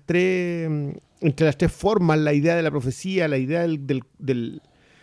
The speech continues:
de la conexión, eh, espiritual que tienen todos los personajes y la brutalidad de la película. Siento que esta película no, no le hace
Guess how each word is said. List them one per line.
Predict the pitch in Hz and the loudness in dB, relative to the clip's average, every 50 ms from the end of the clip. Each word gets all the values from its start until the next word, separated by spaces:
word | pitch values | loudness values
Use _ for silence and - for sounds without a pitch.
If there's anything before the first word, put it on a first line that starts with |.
| _ _ _ _ - | _ _ _ _ -6
de | 131 120 151 | 0 2 4
la | 156 147 135 | 4 4 4
conexión, | 151 151 151 143 - - - - 175 185 190 190 190 190 185 190 - - | 2 2 2 2 0 -2 0 4 4 4 4 2 -2 -4 -6 -8 -10 -6
eh, | - 170 156 147 139 135 127 - - | -2 2 2 4 4 2 2 0 2
espiritual | 165 151 - - 185 151 151 - 175 190 202 170 | 0 0 2 2 -2 0 2 4 4 4 4 4
que | 190 165 | 4 4
tienen | 175 180 180 170 | 4 4 4 4
todos | 156 180 180 | 2 2 2
los | 156 - | 2 0
personajes | - - - - 143 139 147 160 - - 175 - _ | 0 -2 -2 0 0 0 0 -2 -2 -2 -4 -4 _
y | - 185 170 | 0 2 2
la | 170 156 127 | 2 2 2
brutalidad | 135 147 151 139 - 170 151 147 143 139 123 139 143 143 | 2 2 2 4 4 2 4 4 4 2 4 4 2 2
de | 139 127 135 | 2 0 2
la | 139 135 | 2 2
película. | 135 120 110 - - - _ _ _ _ _ _ _ _ _ _ _ _ _ _ _ _ _ _ _ | 2 0 -4 -6 -10 -16 _ _ _ _ _ _ _ _ _ _ _ _ _ _ _ _ _ _ _
Siento | - 156 156 147 156 | -2 0 2 4 4
que | 151 | 6
esta | 156 160 | 6 6
película | 156 156 156 156 160 156 151 | 8 8 8 8 8 6 6
no, | 156 160 - | 4 2 2
no | - 156 147 156 | 4 6 6 8
le | 156 156 160 | 8 8 6
hace | 147 - - 160 156 156 | 4 4 2 2 2 2